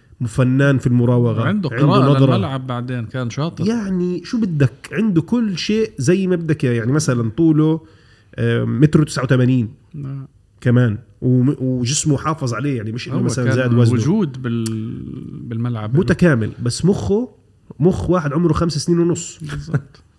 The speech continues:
Speaker 1: <laughs>
Speaker 2: هذا
Speaker 1: صراحة
Speaker 2: هو
Speaker 1: ماريو بالوتيلي.
Speaker 2: اللي، شو اسمه، يعني كيف قلنا عن رويستون ترنت إنه كان يعني خا-، يعني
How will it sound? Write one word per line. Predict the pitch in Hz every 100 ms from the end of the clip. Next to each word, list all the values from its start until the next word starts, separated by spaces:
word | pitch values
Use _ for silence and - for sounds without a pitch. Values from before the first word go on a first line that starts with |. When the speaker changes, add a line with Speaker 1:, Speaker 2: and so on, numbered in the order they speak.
| _ _
Speaker 1:
<laughs> | _ _ _ - -
Speaker 2:
هذا | 156
Speaker 1:
صراحة | 196 - -
Speaker 2:
هو |
Speaker 1:
ماريو | 127 120 117
بالوتيلي. | 120 147
Speaker 2:
اللي، | 180 175 170 160 156
شو | 143
اسمه، | 208 - 139
يعني | 131
كيف | 202 170
قلنا | 175 170
عن | 135 127 131 123 120
رويستون | 131 151 143 - 123
ترنت | 120 147 -
إنه | 131 123
كان | - 135 127
يعني | 120 120
خا-، | 107 -
يعني | 139 117 120 120 120 -